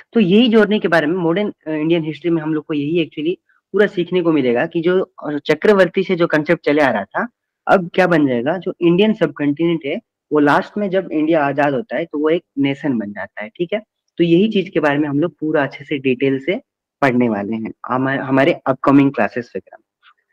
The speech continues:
तो एक question आता है कि India, India क्यों important हो जाता है? और India में आप देखेंगे, एंस-, uh, medieval time से, medieval time, ancient time से ही आप देखेंगे,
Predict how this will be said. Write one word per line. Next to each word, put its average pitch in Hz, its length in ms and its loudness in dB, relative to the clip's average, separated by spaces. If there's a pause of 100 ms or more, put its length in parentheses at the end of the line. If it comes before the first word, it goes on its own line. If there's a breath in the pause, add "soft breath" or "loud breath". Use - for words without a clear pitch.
(160 soft breath)
तो 233 80 0
एक 240 140 0
question 196 340 2
आता 135 220 0
है 117 160 -4
कि 220 360 0 (680)
India, 165 520 4 (460)
India 202 260 4
क्यों 226 320 2
important 175 480 2
हो 160 120 -2
जाता 131 300 -2
है? 113 180 -10 (460)
और 160 160 4
India 175 340 4
में 214 140 0
आप 196 80 0
देखेंगे, 151 580 -2 (200)
एंस-, 135 420 -2
uh, 127 200 -2
medieval 170 400 4
time 139 260 -4
से, 110 180 -8 (260)
medieval 135 400 0
time, 131 240 -6
ancient 143 380 -2
time 139 180 -4
से 139 120 -10
ही 113 140 -6
आप 113 100 -6
देखेंगे, 120 400 -8